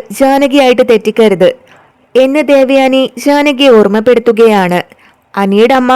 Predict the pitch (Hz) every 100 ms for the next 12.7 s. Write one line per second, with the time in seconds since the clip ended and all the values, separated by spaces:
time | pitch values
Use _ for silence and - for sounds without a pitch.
0 | 254 - - 269 277 320 302 277 285 269
1 | 247 247 233 214 247 240 254 214 170 -
2 | _ _ _ - 285 269 302 294 269 240
3 | 226 262 269 269 240 240 254 233 185 -
4 | 214 220 247 247 262 254 247 233 247 226
5 | 175 - _ _ _ _ _ 208 214 214
6 | 254 247 - _ _ - 277 294 359 277
7 | 262 269 262 262 247 254 254 285 285 277
8 | 269 233 185 - 196 214 214 233 254 262
9 | 262 240 247 254 254 247 - _ - 277
10 | 285 311 254 254 269 254 220 262 226 175
11 | - _ _ - 269 262 302 302 294 269
12 | 233 226 175 _ 269 285 294